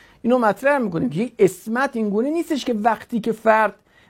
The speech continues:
مبعوث می‌شه، خداوند اینو معصوم قرار بده. نه،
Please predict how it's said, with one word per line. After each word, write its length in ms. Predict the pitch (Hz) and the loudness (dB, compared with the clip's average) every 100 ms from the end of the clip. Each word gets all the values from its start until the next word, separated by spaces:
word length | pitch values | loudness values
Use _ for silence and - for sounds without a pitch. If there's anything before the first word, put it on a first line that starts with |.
| - | -2
مبعوث 840 | 185 214 214 202 269 233 220 - | 0 2 2 0 -4 -2 -2 -2
می‌شه، 360 | 220 - 226 | -4 0 0
خداوند 440 | 214 214 220 214 220 | 0 2 2 2 2
اینو 140 | 226 | 0
معصوم 440 | 214 214 202 226 220 | 0 0 -2 -4 0
قرار 300 | 208 208 196 | 2 2 0
بده. 180 | 185 | 0
نه، 140 | 185 | 0